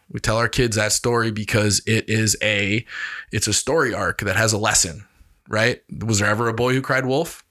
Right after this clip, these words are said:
Does it matter? Does it matter if there was a boy in a village that cried wolf too many times that then when he, there was an actual wolf, he came back and,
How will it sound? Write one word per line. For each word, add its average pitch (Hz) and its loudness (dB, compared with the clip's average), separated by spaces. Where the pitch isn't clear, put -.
Does 90 -2
it - -10
matter? 104 0
Does 113 0
it 107 0
matter 104 2
if 127 0
there 120 0
was 117 2
a 117 2
boy 117 2
in 110 0
a 107 -2
village 110 2
that 107 0
cried 110 2
wolf 107 0
too - 0
many 113 2
times 110 2
that 104 2
then 107 2
when 110 2
he, 107 2
there 104 0
was 110 2
an 117 -2
actual 110 0
wolf, 113 2
he - 0
came 107 -2
back 107 0
and, 104 0